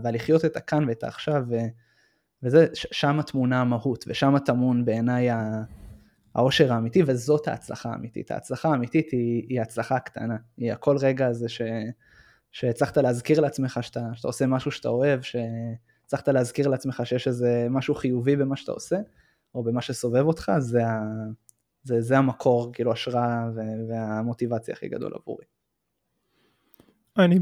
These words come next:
Speaker 2: אני ממש מסכים, וכאילו, אני כל כך מסכים שכבר בא לי לא להסכים. כאילו, אני אומר
Speaker 1: <laughs>
Speaker 2: כזה, אמ, מצד אחד, נכון, ההווה, וכאילו, זה גם דברים שכאילו, אני אומר אותם לעצמי כל הזמן, ואני מנסה לחיות אותם. מצד שני, אתה בתור מנכ״ל סטארט-אפ, אה, צעיר, ו-,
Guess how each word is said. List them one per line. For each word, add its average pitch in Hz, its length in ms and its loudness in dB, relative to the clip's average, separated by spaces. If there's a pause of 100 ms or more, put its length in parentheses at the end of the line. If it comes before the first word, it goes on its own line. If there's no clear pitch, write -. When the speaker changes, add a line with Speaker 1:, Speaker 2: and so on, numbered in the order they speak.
Speaker 2:
אני 160 220 8
ממש 170 400 4
מסכים, 233 360 2
וכאילו, 202 300 4
אני 156 120 4
כל - 200 2
כך 208 240 6
מסכים 220 400 4
שכבר 147 400 4
בא 147 140 6
לי 156 100 8
לא 156 160 10
להסכים. 160 420 4 (160)
כאילו, 147 260 4
אני 143 140 4
אומר 160 340 4
Speaker 1:
<laughs> - 80 -6
Speaker 2:
כזה, 139 720 2 (580)
אמ, 156 480 -6 (440)
מצד 185 320 6
אחד, 175 240 4
נכון, 165 520 4
ההווה, 151 600 6
וכאילו, 156 320 2
זה 151 100 4
גם 208 180 6
דברים 180 220 6
שכאילו, 156 360 2
אני 151 100 2
אומר 156 180 4
אותם 151 280 4
לעצמי 147 340 0
כל 151 160 6
הזמן, 147 280 4
ואני 143 140 2
מנסה 143 240 2
לחיות 151 320 6
אותם. 196 220 4 (600)
מצד 175 380 2
שני, 151 340 2
אתה 165 200 6
בתור 165 320 6
מנכ״ל 151 440 2
סטארט-אפ, 147 600 2
אה, 151 160 2
צעיר, 151 580 2
ו-, 147 120 2